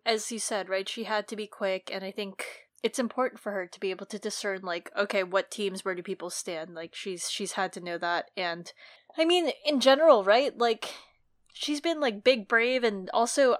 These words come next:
I think, big enough as a person to feed both her child and Mance's child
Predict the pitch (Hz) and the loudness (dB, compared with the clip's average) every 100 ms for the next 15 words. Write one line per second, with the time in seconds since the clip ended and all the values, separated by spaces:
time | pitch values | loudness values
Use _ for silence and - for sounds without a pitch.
0 | 226 247 320 285 - - - 190 - 254 | 0 -2 -2 -4 -16 -20 -16 -4 0 2
1 | 262 208 254 - - - - - _ _ | 2 2 2 0 -4 -16 -18 -20 _ _
2 | _ _ 202 190 - 262 269 - 180 185 | _ _ -4 -4 4 6 6 4 0 -2
3 | 190 220 226 208 - 208 233 - 208 208 | -8 -8 -6 -6 0 0 2 0 0 0
4 | 208 190 202 202 196 180 170 202 214 - | 0 2 2 0 -4 -4 -6 -6 -8 -4
5 | 247 269 285 - | -4 -4 -6 -8